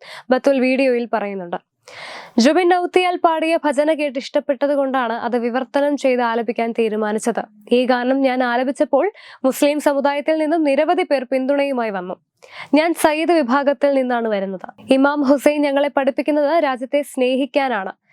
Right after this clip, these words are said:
ഹിന്ദു മുസ്ലിം വിഭാഗങ്ങൾ തമ്മിലുള്ള സൗഹാർദ്ദപരമായ അന്തരീക്ഷം നിലനിൽക്കണം. അതാണ് താൻ ഈ ഭജനിലൂടെ ഉദ്ദേശിക്കുന്നതെന്നും പെൺകുട്ടി പറയുന്നുണ്ട്. ചരിത്ര പ്രാധാന്യമുള്ള അയോധ്യയിലെ പ്രാണപ്രതിഷ്ഠാ ചടങ്ങിൽ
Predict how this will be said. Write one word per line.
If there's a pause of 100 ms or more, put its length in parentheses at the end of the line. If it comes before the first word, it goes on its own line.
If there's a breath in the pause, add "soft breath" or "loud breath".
(200 soft breath)
ഹിന്ദു
മുസ്ലിം
വിഭാഗങ്ങൾ
തമ്മിലുള്ള
സൗഹാർദ്ദപരമായ
അന്തരീക്ഷം
നിലനിൽക്കണം. (300)
അതാണ് (480 loud breath)
താൻ
ഈ
ഭജനിലൂടെ
ഉദ്ദേശിക്കുന്നതെന്നും (100)
പെൺകുട്ടി
പറയുന്നുണ്ട്. (760 loud breath)
ചരിത്ര (140)
പ്രാധാന്യമുള്ള
അയോധ്യയിലെ
പ്രാണപ്രതിഷ്ഠാ
ചടങ്ങിൽ